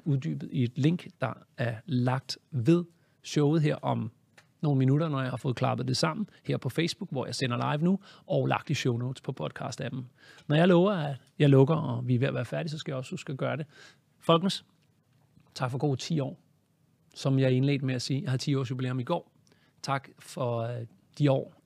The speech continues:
af de ti, du har været med på rejsen. Tak for alle ti, hvis du har været med på samtlige. Tusind tak for de tredive minutter, du, øh, kunne have brugt her. Det kan være, du kun tog nogle af dem, hvis du ankom lidt undervejs. Så, øhm,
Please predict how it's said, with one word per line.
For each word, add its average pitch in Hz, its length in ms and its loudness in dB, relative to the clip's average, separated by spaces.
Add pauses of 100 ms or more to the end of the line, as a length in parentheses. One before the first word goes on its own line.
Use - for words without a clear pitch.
(100)
af 147 180 2
de 170 80 2
ti, 156 200 -2
du 160 80 -2
har 131 80 2
været 123 120 -2
med 135 120 0
på 143 80 -4
rejsen. 135 300 0
Tak 127 180 -2
for - 160 -8
alle 139 220 0
ti, 151 200 -6
hvis 196 120 -14
du 147 80 -6
har 131 40 -2
været 123 140 0
med 120 60 -2
på 127 80 -10
samtlige. 135 420 2 (680)
Tusind 165 280 2
tak 135 240 4
for 127 360 2
de 131 60 -4
tredive 143 280 2
minutter, 147 420 2 (100)
du, 127 280 0
øh, 123 80 -4
kunne 160 220 4
have 151 80 4
brugt 131 240 0
her. 131 160 0
Det - 100 -18
kan 135 60 -6
være, 123 120 -2
du 120 60 -2
kun 131 200 -2
tog 135 200 -4
nogle 143 260 2
af 131 60 2
dem, 147 80 -4
hvis 143 120 -6
du - 80 -6
ankom 127 380 -2
lidt 131 140 0
undervejs. 127 460 -2
Så, 123 360 -2
øhm, 117 220 -2